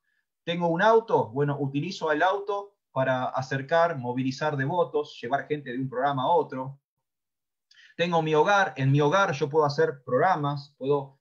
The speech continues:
tener grupo, grupos de estudio, puedo hacer kirtans, eh, tengo mis alimentos en la heladera, en la alacena, entonces en vez de simplemente comer,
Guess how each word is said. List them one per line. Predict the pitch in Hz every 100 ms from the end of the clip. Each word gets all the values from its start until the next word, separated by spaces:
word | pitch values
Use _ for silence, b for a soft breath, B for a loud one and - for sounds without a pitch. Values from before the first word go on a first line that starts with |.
| _
tener | 139 143
grupo, | 147 143 147
grupos | 127 160 156 131
de |
estudio, | 127 202 208 143 131 135 139 - _ _
puedo | 143 143 127 -
hacer | - 139 135
kirtans, | 185 170 139 135 131 135 - _ _ B B -
eh, | 123 127 120 120 120
tengo | 170 180 175 160 151 139 127
mis | 143 -
alimentos | 143 135 180 196 170 156 -
en | 127 123
la | 127
heladera, | 127 170 175 151 139 143 -
en | - 120
la | 120 117
alacena, | 120 - 165 143 139 143 -
entonces | 120 139 143 135
en | 123
vez | 156
de | 143
simplemente | 143 139 143 156 139
comer, | - 127 160 170